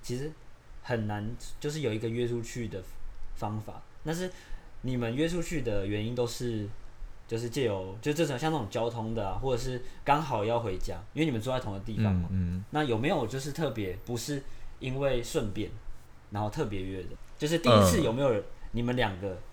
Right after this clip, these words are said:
Speaker 1: 谁跨出了这一步？
Speaker 2: 特别约的，我印象中，如果你要说出去的话，应该是没有。不过如果在学校里面的话，应该是有几次，就是在学校里面吃饭。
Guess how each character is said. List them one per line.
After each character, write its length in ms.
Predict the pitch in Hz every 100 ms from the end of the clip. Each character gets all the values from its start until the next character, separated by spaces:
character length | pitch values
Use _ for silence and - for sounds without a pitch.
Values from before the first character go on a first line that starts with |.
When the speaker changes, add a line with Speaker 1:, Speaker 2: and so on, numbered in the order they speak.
| -
Speaker 1:
谁 220 | - 113 113
跨 240 | 151 127
出 220 | 117 113
了 40 | 101
这 140 | 101
一 80 | 90
步？ 160 | - 90 - - - - - - -
Speaker 2:
特 220 | 240 180
别 220 | 117 107
约 260 | 120 131 143
的， 240 | 117 92
我 340 | 90 92 98 - -
印 260 | 190 143
象 380 | 135 180 151 120
中， 240 | - 127 127
如 100 | 208
果 140 | 320
你 100 | 117
要 120 | 120
说 180 | 160 156
出 360 | - - 165 170
去 340 | - - 160
的 100 | -
话， 320 | 110 101 - -
应 80 | 120
该 100 | 127
是 140 | -
没 120 | 101 -
有。 160 | - -
不 80 | -
过 120 | 180
如 100 | 170
果 120 | 151 107
在 180 | 120
学 240 | 117 - -
校 180 | 120 101
里 160 | 90 -
面 260 | 101 95
的 80 | -
话， 180 | - - - - - - -
应 100 | 117
该 160 | 110 107
是 200 | 107 95
有 360 | 90 80 - - - - - -
几 220 | - - -
次， 260 | - - - - - - - - - - - - - - - -
就 100 | 98
是 60 | 90
在 120 | 104
学 140 | -
校 120 | 101
里 140 | 95 87
面 180 | 92 -
吃 160 | -
饭。 180 | -